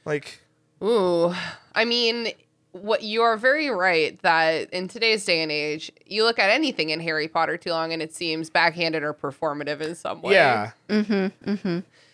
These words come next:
Speaker 1: This one has always felt like they could easily,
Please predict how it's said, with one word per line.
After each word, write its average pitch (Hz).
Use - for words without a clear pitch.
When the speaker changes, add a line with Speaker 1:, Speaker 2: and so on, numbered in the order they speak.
Speaker 1:
This 247
one 349
has 226
always 202
felt 208
like 190
they 254
could 233
easily, 185